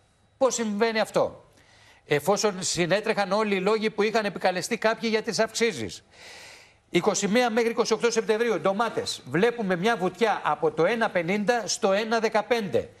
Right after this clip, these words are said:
Μείον είκοσι τρία τοις εκατό. Στη χονδρική πάντα μιλάμε. Λιανική είναι μια άλλη πολύ μεγάλη ιστορία. Χονδρική, αγκουράκια από μηδέν κόμμα εβδομήντα πέντε στο μηδέν κόμμα τριάντα οκτώ. Σαράντα εννιά τοις εκατό μείωση.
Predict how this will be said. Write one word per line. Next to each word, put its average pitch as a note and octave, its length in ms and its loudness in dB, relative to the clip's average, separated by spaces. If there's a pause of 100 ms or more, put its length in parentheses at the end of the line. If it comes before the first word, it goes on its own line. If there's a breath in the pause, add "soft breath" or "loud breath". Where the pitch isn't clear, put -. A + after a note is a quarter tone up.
(180 soft breath)
Μείον A#3+ 300 2
είκοσι B3 240 0
τρία A#3 140 4
τοις A#3 100 -2
εκατό. A3 480 0 (240)
Στη E3 140 0
χονδρική E3+ 560 0
πάντα D3+ 320 0
μιλάμε. C3 480 -2 (240 loud breath)
Λιανική D#3 420 0
είναι A#3 180 2
μια G#3 200 0
άλλη A#3+ 200 -2
πολύ F#3+ 320 0
μεγάλη A3 340 -2
ιστορία. F#3 520 0 (680 loud breath)
Χονδρική, F3+ 680 0
αγκουράκια F3+ 600 0
από E3+ 220 0
μηδέν F3 320 0
κόμμα A3+ 220 0
εβδομήντα F3+ 440 0
πέντε A#3 260 0
στο G#3+ 140 0
μηδέν G3 240 0
κόμμα A#3 260 0
τριάντα G#3 300 0
οκτώ. F#3+ 460 0 (240 loud breath)
Σαράντα F3 600 0
εννιά G3 300 0
τοις A#3 120 -6
εκατό D#3 320 0
μείωση. A#2+ 480 -2